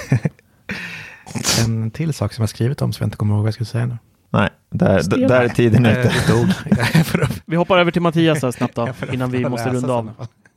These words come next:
Speaker 2: Ja, jag kan bara snabbt nämna, jag som inte är så frälst med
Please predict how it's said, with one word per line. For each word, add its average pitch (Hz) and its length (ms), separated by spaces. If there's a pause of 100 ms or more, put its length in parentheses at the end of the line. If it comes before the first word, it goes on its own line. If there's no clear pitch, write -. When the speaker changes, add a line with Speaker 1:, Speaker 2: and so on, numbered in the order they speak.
(180)
Speaker 2:
Ja, 107 160
jag 107 160
kan 123 140
bara 107 220
snabbt 117 440
nämna, 104 640
jag 101 220
som 101 200
inte 98 300
är 95 40
så 98 320 (420)
frälst 110 640
med 95 440